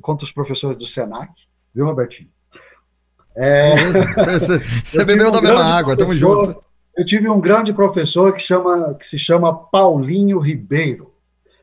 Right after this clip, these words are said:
Speaker 1: que além de ser um ótimo locutor, né, do Clube da Voz, ele me deu a oportunidade de me ensinar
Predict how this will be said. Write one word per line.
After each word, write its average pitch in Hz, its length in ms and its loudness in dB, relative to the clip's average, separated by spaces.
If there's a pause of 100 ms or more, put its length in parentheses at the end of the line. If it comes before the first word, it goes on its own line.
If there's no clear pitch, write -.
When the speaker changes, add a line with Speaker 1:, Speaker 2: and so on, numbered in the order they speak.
(160)
Speaker 1:
que 143 60 -4
além 160 340 2
de 165 120 -6
ser 165 220 -4
um 143 160 -2
ótimo 165 420 0
locutor, 147 800 -2
né, 120 200 -8
do 127 80 -12
Clube 131 260 -8
da 120 140 -2
Voz, 127 500 -4 (480)
ele 139 460 0
me 127 160 -6
deu 143 180 -4
a 160 40 0
oportunidade 135 1000 -4 (240)
de 123 180 -6
me 147 140 0
ensinar 165 800 -2